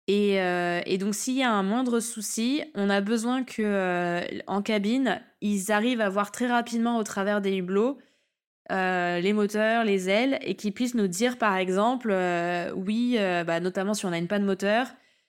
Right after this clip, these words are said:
euh, s'il y a eu un, un départ de feu au moteur, justement, savoir où ça en est, s'il y a de la fumée, s'il y a, euh, voilà.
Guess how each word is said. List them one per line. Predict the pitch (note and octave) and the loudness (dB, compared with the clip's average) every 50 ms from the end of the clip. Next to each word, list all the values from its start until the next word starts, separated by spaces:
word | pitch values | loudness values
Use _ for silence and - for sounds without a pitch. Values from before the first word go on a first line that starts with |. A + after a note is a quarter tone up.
| _ _ _ _ - | _ _ _ _ -6
euh, | - F#3+ F3+ F3 F3 F3+ | -4 -2 0 0 0 0
s'il | F3 F3 - - F#3+ F#3+ | -2 -4 -6 -4 0 2
y | |
a | F#3 F#3 | 2 2
eu | F#3+ G3 | 2 2
un, | F#3 F3+ F3 E3+ E3+ E3+ E3+ E3 E3 E3 E3 E3 E3 E3 E3 D#3+ E3 - - | 2 2 0 0 0 -2 -2 -2 -2 -2 -2 -4 -4 -4 -4 -6 -6 -6 -4
un | - F3+ F3 | -4 -2 -2
départ | F#3+ F#3+ - G3 F#3 F#3 | -2 0 0 0 0 0
de | F#3+ G3 | 0 -2
feu | F#3+ - - A3 A3 | -2 -2 -2 0 0
au | G#3 | 2
moteur, | F#3+ F#3 F3+ F3+ G3 G#3+ A#3 B3+ B3 | 2 0 -2 0 0 0 0 0 0
justement, | F#3+ F3+ - - - F3+ F3 F#3 A3 | -2 -4 -6 -4 -4 -2 0 0 0
savoir | A3+ - G3+ F#3 G3 G#3 | 0 -2 0 0 0 0
où | G3+ | -2
ça | G3 - G3 | -2 -4 -4
en | F3+ F3+ | -2 0
est, | G3 A3+ | 0 -2
s'il | G#3+ - | -2 -2
y | G#3 | -2
a | F3+ | 0
de | F3 | 0
la | E3+ | -2
fumée, | E3+ - - G#3 G3 F#3+ G3 G#3 A3+ | -2 -2 -4 -2 0 2 2 2 2
s'il | G#3+ G#3 - F#3+ | 0 -2 -2 -2
y | F3 | -2
a, | E3+ E3+ E3+ F3 F3+ G2 - D2 C#2+ C2 | -2 -2 -2 -2 -4 -4 -6 -6 -8 -10
euh, | - - _ _ _ _ _ _ _ _ _ _ - - - - | -14 -16 _ _ _ _ _ _ _ _ _ _ -20 -20 -20 -6
voilà. | - - F3 E3+ | -2 0 0 0